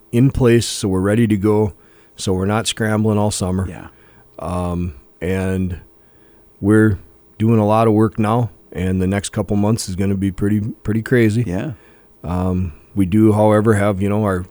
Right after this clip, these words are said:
Speaker 1: our first high school graduation.
Speaker 2: Yeah.
Speaker 1: Um, May twenty-first.
Speaker 2: Okay.
Speaker 1: Um, we have a very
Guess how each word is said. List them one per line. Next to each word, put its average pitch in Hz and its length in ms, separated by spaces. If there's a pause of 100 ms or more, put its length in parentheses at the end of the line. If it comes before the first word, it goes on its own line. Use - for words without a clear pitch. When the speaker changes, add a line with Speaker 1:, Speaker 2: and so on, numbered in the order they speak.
Speaker 1:
our 92 140
first - 500
high 110 180
school 113 280
graduation. 104 760 (220)
Speaker 2:
Yeah. 190 600 (260)
Speaker 1:
Um, 92 460
May 110 160
twenty-first. 110 720 (280)
Speaker 2:
Okay. 95 180
Speaker 1:
Um, 90 440 (600)
we 98 120
have 101 400 (140)
a 95 140
very 113 680